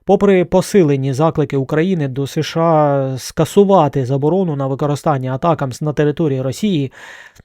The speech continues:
але, як повідомляється, адміністрація Байдена не планує змінювати свою позицію. Також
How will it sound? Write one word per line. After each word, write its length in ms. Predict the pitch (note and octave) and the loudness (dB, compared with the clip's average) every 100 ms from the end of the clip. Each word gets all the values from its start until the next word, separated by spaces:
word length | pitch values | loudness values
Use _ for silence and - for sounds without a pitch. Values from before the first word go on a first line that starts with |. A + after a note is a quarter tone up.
| _ _ | _ _
але, 320 | - E3+ G3+ D#3 | -2 2 2 2
як 260 | D#3 D#3 | 0 -2
повідомляється, 840 | - C#3 C#3 D3 E3+ D#3 C#3+ - | -2 -2 0 0 2 2 0 -4
адміністрація 840 | C3+ C3 B2+ C#3 C3+ D3 C3 C#3+ C3+ | -4 -4 -4 -6 -6 -4 -4 -2 0
Байдена 460 | C#3+ E3+ D3+ C#3 | 2 2 0 -2
не 200 | C3+ D3+ | -4 -4
планує 560 | E3 E3+ E3 D3 C3 C3 | -2 -2 0 -2 -4 -4
змінювати 520 | B2+ D#3 D#3+ C3 C3+ | -4 -4 -4 -6 -8
свою 300 | - B2+ C3+ | -10 -8 -6
позицію. 560 | C3 C3+ C3+ - B2 - _ _ _ _ _ _ - - _ _ | -4 -4 -4 -8 -12 -14 _ _ _ _ _ _ -20 -20 _ _
Також 500 | E3 G#3+ D#3+ B2+ | -2 2 2 2